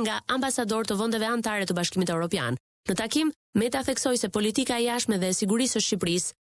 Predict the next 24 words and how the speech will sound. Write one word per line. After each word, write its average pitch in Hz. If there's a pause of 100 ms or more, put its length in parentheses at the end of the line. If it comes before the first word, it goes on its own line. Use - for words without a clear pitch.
(240)
është 214
plotësisht 302
e 262
harmonizuar 247
me 233
Bashkimin 226
Evropian 214
dhe 190
se 190
konsideron 226
shumë 285
të 269
rëndësishëm 220 (280)
bashkëpunimin 247 (140)
operacional 254
dhe 190
strategjik 220 (280)
ndërmjet 208
B -
E 247
S 233
dhe 202
Ballkanit 208
Perëndimor 190